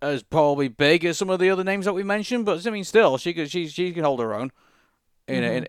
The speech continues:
Speaker 1: in a contest. So, um, yeah, but I'll go with Jenny Ortega just to say, yeah, like, um, I think she, <laughs>
Speaker 2: Uh,
Speaker 1: I
Speaker 2: I'll
Speaker 1: think
Speaker 2: do
Speaker 1: she
Speaker 2: the same
Speaker 1: deserved it.
Speaker 2: thing.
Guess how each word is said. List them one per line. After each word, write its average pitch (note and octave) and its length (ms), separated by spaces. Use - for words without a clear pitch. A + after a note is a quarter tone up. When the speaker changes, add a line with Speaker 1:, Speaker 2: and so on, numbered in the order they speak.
Speaker 1:
in B2 60
a A#2 40
contest. A#2 560
So, G#2+ 400
um, F#3 580
yeah, G3+ 220
but F#3+ 120
I'll F#3+ 260
go A#3+ 120
with G3+ 100
Jenny F#3 220
Ortega C#3+ 420
just A#2+ 300
to A#2 160
say, A2 400
yeah, A2 280
like, A2 360
um, G#2+ 280
I G#2 100
think A2+ 200
she, - 100
<laughs> - 20
Speaker 2:
Uh, G3+ 40
Speaker 1:
I G3+ 80
Speaker 2:
I'll A3 120
Speaker 1:
think G3+ 100
Speaker 2:
do A3 60
Speaker 1:
she - 60
Speaker 2:
the G3+ 60
same F#3+ 260
Speaker 1:
deserved F3 60
it. - 40
Speaker 2:
thing. B2+ 260